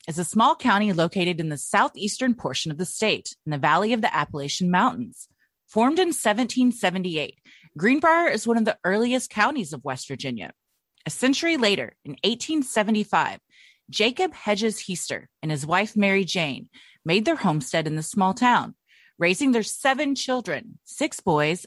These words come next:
and one girl, Zona. That's a lot of kids.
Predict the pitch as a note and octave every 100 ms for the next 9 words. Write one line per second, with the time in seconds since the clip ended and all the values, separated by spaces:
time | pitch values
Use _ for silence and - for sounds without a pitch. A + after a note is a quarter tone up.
0 | - E3+ F3 F3 F#3 G#3+ G#3+ C3 - D#3
1 | _ _ F3+ F3+ A#3+ F#3+ - - _ _
2 | _ _ _ _ _ _ _ _ _ _
3 | _ _ _ _ - G#3+ C4+ A#3+ E3+ E3
4 | D#3 F3 D#3 D3+ D3+ D3+ -